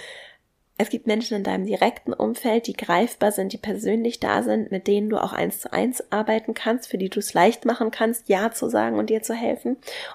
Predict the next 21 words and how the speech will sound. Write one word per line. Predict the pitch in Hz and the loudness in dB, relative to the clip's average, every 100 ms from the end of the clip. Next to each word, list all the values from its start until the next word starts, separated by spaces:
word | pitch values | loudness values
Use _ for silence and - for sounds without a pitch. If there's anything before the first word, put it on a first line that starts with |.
| - | -6
Und | 196 220 | 2 4
dann | 277 294 294 - - - _ - | 4 4 -2 -8 -20 -20 _ -6
kannst | - 233 247 | 2 2 4
du | 220 | 2
zum | - 208 | 2 2
Beispiel | 202 196 - 190 | 4 2 0 0
über | 180 180 | 2 2
so | 180 | 2
einen | - 185 185 185 - - - - | -2 -2 -2 -4 -8 -16 -20 -4
inneren | - 220 214 202 196 | 2 2 2 0 -2
Beirat | 190 185 254 247 196 220 269 - - - - - | 0 4 4 4 2 2 0 -2 -16 -20 -18 -10
dir | 196 226 240 | -4 0 2
auch | - - - | 2 2 2
öffentliche | 247 - 254 240 - | 2 2 0 0 0
Personen | - 233 - 262 392 254 | -4 -4 2 4 4 2
zum | - 190 | 2 0
Beispiel | 175 190 - 175 | 0 -2 0 0
aus | 190 | 0
dem | - | 0
öffentlichen | - 208 214 214 208 | 0 0 -2 -2 -2
Leben | 202 226 277 208 185 - | 2 4 4 4 -2 -6